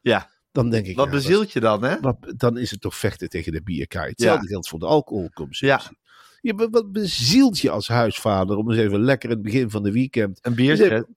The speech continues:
Speaker 1: hè?
Speaker 2: nee, maar zo'n fles open te schroeven,
Speaker 1: Ja.
Speaker 2: want als er niks aan de hand is, dan plopt de kurk eruit. En, eh,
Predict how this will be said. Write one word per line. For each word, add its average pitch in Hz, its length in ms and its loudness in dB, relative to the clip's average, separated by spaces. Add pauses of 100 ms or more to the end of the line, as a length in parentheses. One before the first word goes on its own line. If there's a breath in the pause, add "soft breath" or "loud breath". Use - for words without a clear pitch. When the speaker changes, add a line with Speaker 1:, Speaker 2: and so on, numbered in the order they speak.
(120)
Speaker 1:
hè? - 100 -20
Speaker 2:
nee, 302 300 6
maar 160 100 4
zo'n 104 140 0
fles 233 320 4
open 196 260 2
te 131 120 -8
schroeven, 127 260 2
Speaker 1:
Ja. 117 80 2
Speaker 2:
want 131 120 0
als 143 140 4
er 147 60 -4
niks 151 240 -2
aan 131 80 4
de 131 60 4
hand 147 180 -4
is, 123 60 -8
dan 139 220 0
plopt 196 300 0
de 123 100 -6
kurk 139 360 2
eruit. 117 420 -2
En, 113 280 -4
eh, 110 140 -2